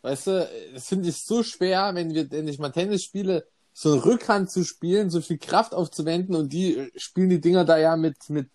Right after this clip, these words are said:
dreißig, vierzig, fünfzig, was weiß ich, wie viel K M H zurück. Ja, das ist, und, und dann noch platziert, ne? Das ist schon krass, eigentlich, ja.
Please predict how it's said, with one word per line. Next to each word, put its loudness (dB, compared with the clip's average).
dreißig, -2
vierzig, -4
fünfzig, -4
was -2
weiß -4
ich, 0
wie -2
viel 0
K 4
M 0
H 2
zurück. 0
Ja, -8
das 0
ist, -8
und, 2
und 2
dann 6
noch 4
platziert, 2
ne? -8
Das -10
ist -12
schon -8
krass, -6
eigentlich, -6
ja. -4